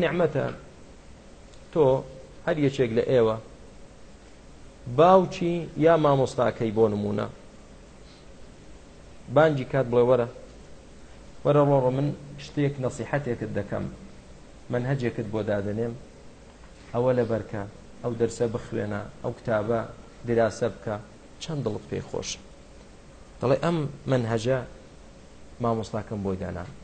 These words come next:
لەوانەیە دوای بیست ساڵ، سی ساڵ، چل ساڵی تریش تۆ هەر دڵت پێی خۆش دەبێ. باوکم ئەم وەسیەتەی بۆ کردم، کاتی خۆی پێی وتم: «ئەم کتابە لە بەرکە، ئەم دەرسە بخوێنە، ئەم حەدیثانە گرنگە.» بەلا تۆ زۆر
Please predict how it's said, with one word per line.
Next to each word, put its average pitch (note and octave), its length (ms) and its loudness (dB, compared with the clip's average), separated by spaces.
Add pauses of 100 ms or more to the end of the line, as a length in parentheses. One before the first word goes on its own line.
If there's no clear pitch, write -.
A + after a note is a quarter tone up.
(1040)
لەوانەیە B2+ 540 2
دوای C3 220 2
بیست C#3 360 -4
ساڵ، A#2+ 180 2 (120)
سی - 300 -4
ساڵ، C3 240 2 (100)
چل G3+ 120 4
ساڵی D3+ 400 6
تریش D3+ 200 -2 (380)
تۆ - 140 -2
هەر D3 140 4
دڵت E3 200 2
پێی G2+ 180 -2
خۆش F#2+ 220 0
دەبێ. F2+ 260 -2
باوکم D#3 420 10 (400)
ئەم D3+ 180 2
وەسیەتەی C#3 400 4
بۆ C3 200 4
کردم، A#2+ 240 -4
کاتی C#3 300 2
خۆی B2 240 0
پێی C#3+ 140 2
وتم: B2+ 260 0 (380)
«ئەم C#3+ 120 0
کتابە C3+ 400 4
لە C#3 100 10
بەرکە، C#3 280 4 (580)
ئەم C#3+ 160 4
دەرسە C#3 300 4
بخوێنە، B2+ 500 4
ئەم C#3+ 160 0
حەدیثانە C#3 520 4
گرنگە.» C3+ 360 6 (1000)
بەلا C3 260 2
تۆ C#3 80 0 (120)
زۆر E3 160 4